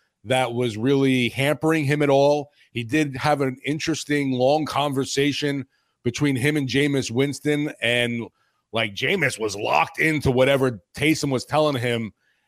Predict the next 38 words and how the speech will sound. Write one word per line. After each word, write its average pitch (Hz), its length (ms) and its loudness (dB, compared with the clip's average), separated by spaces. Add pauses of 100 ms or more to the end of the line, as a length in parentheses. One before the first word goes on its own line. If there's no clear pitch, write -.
(280)
And 123 340 2
I 117 160 0
was 127 160 2
trying 156 300 2
to 151 40 0
eavesdrop, 139 680 2
<laughs> - 20 -2
but 156 140 2
could 147 200 -2
not 143 220 0
make 143 240 0
out 139 220 0
anything. 131 600 -2 (500)
Uh, 127 160 4
but 131 200 0
to 156 80 -2
me, 160 100 2
yeah, 147 220 4
Pete 180 200 -2
Carmichael 147 480 2
Junior, 131 360 0
just 131 280 -2
inexcusable 139 840 0
for 127 500 2 (220)
the 139 60 -2
misuse 180 440 0
of 139 80 -2
Taysom 147 400 -2
Hill, 139 220 2
and 123 100 -2
just 131 240 2 (320)
play 190 200 4
calling 151 360 4
overall, 127 380 4
I 117 80 4
thought 127 200 2
was 117 140 -2
abysmal. 107 560 -4